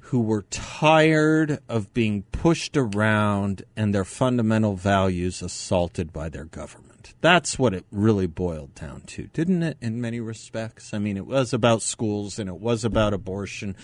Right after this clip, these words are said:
and it was about race. But it was about that,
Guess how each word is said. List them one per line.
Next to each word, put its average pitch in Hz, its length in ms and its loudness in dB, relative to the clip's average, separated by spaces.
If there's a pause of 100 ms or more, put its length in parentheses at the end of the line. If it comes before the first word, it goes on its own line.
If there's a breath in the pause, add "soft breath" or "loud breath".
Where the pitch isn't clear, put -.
(280 loud breath)
and 113 140 -2
it 104 100 -2
was 127 320 4
about 98 380 2
race. 98 540 0 (520 loud breath)
But 165 120 4
it 170 60 4
was 175 240 0
about 202 440 4
that, 160 260 4